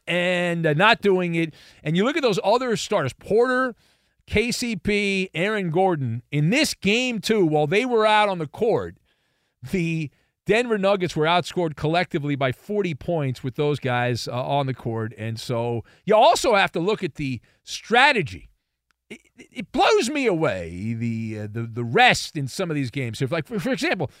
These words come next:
Denver had an eight-point lead going to the fourth quarter. If you saw the game, you know that. They had an eight-point lead. And so they said, "You know what? We're gonna rest Nikola Jokic at the start of the fourth quarter. God forbid he plays the rest of the game. He might have a heart attack and die."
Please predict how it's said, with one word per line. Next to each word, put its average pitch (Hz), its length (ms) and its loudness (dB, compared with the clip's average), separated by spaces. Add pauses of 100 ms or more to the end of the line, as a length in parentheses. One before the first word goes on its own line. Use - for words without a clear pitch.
(320)
Denver 302 440 0
had 208 200 0
an 165 200 -2
eight-point 214 680 -4
lead 135 320 -2
going 147 200 -2
to 143 60 -2
the 131 60 -2
fourth 123 280 -6
quarter. 117 120 -6
If 107 60 -12
you - 40 -8
saw 175 140 0
the 160 80 -4
game, 135 200 -6
you 160 60 -4
know 247 200 2
that. - 160 -12 (440)
They 180 80 -6
had 175 100 0
an 190 60 -2
eight-point 226 400 -4
lead. 117 360 -4 (520)
And 208 240 -4
so 220 380 -2
they 254 140 -2
said, 269 180 -4
"You 311 60 -10
know 349 80 -4
what? 302 220 0
We're 285 80 -6
gonna 294 260 -4
rest 247 480 0 (160)
Nikola 208 500 0
Jokic 165 540 0
at - 80 -20
the 110 80 -12
start 156 240 -2
of 139 40 -2
the 127 60 -4
fourth 127 200 -4
quarter. 123 180 -4
God 311 240 6
forbid 285 340 0
he 202 60 -2
plays 202 300 0
the 180 80 -2
rest 190 200 0
of 165 60 -8
the 143 60 -8
game. 127 180 -6 (640)
He 175 80 -2
might 285 140 6
have 262 120 4
a 214 60 2
heart 180 180 4
attack 131 240 -4
and 123 100 -4
die." 95 200 -10